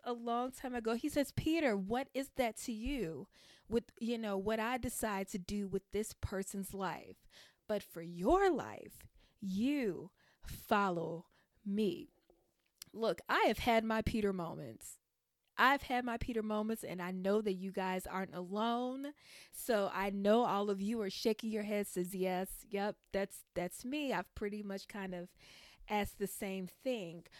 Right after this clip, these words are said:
So I just wanna highlight to you what comparison does. Comparison steals your joy. Comparison is the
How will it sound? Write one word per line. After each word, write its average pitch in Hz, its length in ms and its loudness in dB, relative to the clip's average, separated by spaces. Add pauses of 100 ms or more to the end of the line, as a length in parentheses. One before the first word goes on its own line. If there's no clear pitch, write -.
(160)
So - 240 -2
I 302 80 -2
just 359 260 -4
wanna 349 260 0
highlight 311 480 -2
to - 120 -4
you 269 240 -4
what 262 180 -2
comparison 247 1040 -2 (100)
does. 240 880 -6 (640)
Comparison 247 1500 0 (520)
steals 294 1120 0
your 220 800 -2 (320)
joy. 208 920 0 (460)
Comparison 240 1300 -2 (480)
is 254 200 -2
the 269 200 4